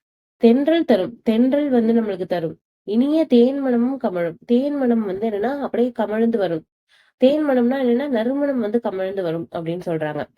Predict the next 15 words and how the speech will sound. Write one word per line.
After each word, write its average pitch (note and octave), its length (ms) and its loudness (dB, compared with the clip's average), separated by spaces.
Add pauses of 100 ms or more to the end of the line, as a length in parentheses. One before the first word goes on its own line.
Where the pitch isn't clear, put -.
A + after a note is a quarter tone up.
(160)
அதாவது F3 500 -4
காத்துல. F3+ 340 -4 (720)
"செங்கனியும் C#4+ 720 4 (200)
பொன்கதிரும் B3+ 680 2 (160)
தந்துதவும் A3+ 680 0 (120)
நன்செய் A3+ 500 2
வளம்". E3+ 280 -4 (300)
நன்செய் D4 520 0
அப்படின்னா A3+ 400 0
வந்து G#3+ 220 -2
என்னன்னா, A3+ 300 -2 (360)
ஆம், F3+ 520 -6
ரெண்டு B3+ 320 0
வகையா B3+ 320 2
வந்து, A3+ 600 0